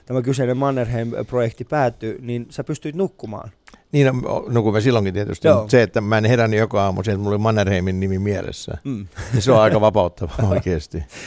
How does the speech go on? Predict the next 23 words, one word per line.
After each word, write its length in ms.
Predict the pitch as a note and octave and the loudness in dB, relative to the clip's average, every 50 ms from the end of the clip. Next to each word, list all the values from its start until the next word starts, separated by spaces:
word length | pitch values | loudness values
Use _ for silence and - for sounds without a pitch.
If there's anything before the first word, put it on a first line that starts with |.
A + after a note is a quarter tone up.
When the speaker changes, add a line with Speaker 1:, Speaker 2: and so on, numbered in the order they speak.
| - - - | -4 -4 0
Speaker 1:
Kerro 220 | - B3+ F#4 F4+ G#3+ | 0 0 2 2 4
mulle 220 | F#3 E3+ D#3 D3+ | 4 4 4 4
rehellisesti, 640 | C#3+ E3+ E3+ D#3 B2 B2 B2+ A#2+ B2+ A2+ - - B2 | 4 4 4 4 2 0 -2 -4 -4 -6 -6 -8 -2
miltä 300 | C#3 F#3 A3+ - - - | 0 0 0 0 -2 -4
tuntui 360 | - E3 D#3 D3 A#2 B2+ A2+ | -2 -2 -2 -2 -2 -4 -4
siinä 260 | - C3 C3+ B2+ A2+ | -2 0 0 2 2
vaiheessa, 380 | A2+ A#2 A#2 B2+ A#2+ - - A2+ | 2 0 0 0 -2 -4 -8 -8
kun 200 | - B2 B2 C3+ | -4 -2 0 2
Yle 200 | C3+ B2+ A#2 B2 | 2 2 2 2
ilmoitti 460 | C3 B2+ A#2+ A2+ A#2 - - A2+ A2 | 0 0 -2 -2 -6 -6 -6 -4 -2
heidän 220 | B2 A#2 A2+ A2 | -2 -2 -2 -2
omasta 340 | A#2+ B2+ A#2+ B2 A#2+ - A2+ | -2 0 0 -2 -4 -4 -8
Mannerheim-elokuvaprojektista 1400 | A2+ A#2 A2+ A2 A2 G2+ G#2+ G#2+ A2 A2 G#2+ A2 G#2+ G#2 G#2+ A2 G#2+ - A#2 A2+ G#2+ G#2 - - F#2 - - A#2 | -6 -6 -4 -4 -6 -6 -6 -8 -6 -6 -6 -6 -6 -4 -6 -6 -6 -4 -4 -4 -4 -4 -6 -12 -18 -12 -8 -8
ja 80 | A2+ | -6
tästä 320 | - A#2 A2+ - - B2+ A#2+ | -6 -6 -8 -6 -4 -4 -4
afrikkalaisesta 640 | A#2+ - A#2+ A2 - A#2 A2+ A2+ G#2+ A#2 A2 C4+ | -4 -4 -8 -10 -10 -8 -8 -8 -8 -8 -10 -10
Speaker 2:
No, 60 | - - | -8 -4
Speaker 1:
näyttelijästä? 880 | C3+ B2+ C#3+ C#3 C3 B2 A#2 A2 G2+ F2+ - - - - - F2+ - - | 0 4 6 6 6 6 4 0 -4 -6 -6 -8 -8 -10 -10 -10 -6 0
Speaker 2:
Ylehän 360 | C#3 C3 C3+ C3 A#2+ A#2 A2+ | 4 6 8 8 8 6 4
ilmoitti 300 | B2 C3 A#2+ A2 A2 A2 | 4 2 0 -2 -2 -2
tipoittain, 680 | - C#3 B2+ B2 B2+ A2+ G#2+ - - - A#2 G#2 G#2+ G#2+ | 0 0 2 4 4 2 2 0 0 0 0 0 2 0
ja, 160 | G#2 F#2+ - - | 0 -2 -2 -4
Speaker 1:
Mm. 220 | - C#3+ C3 G#2+ | -6 -6 -6 -6